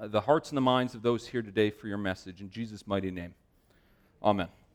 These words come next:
There are many paradoxes within the Christian faith. A paradox is a statement or proposition, despite sound reasoning from acceptable premise,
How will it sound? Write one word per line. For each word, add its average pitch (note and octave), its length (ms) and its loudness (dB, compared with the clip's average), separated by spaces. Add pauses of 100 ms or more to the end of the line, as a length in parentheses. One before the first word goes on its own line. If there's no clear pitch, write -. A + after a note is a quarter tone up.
(1200)
There - 80 8
are F#3+ 60 6
many D4 160 6
paradoxes C3 920 4
within C3 300 2
the C3+ 60 0
Christian A#2 500 -2
faith. - 600 0 (520)
A A#2 60 -16
paradox E3+ 580 6
is A#2+ 120 -2
a B2+ 40 0
statement C3 580 2
or A2+ 60 2
proposition, A2+ 840 2 (320)
despite F3+ 400 4
sound D#3+ 440 4
reasoning C3+ 480 2
from B2 180 0
acceptable A#2 540 0
premise, C3 500 2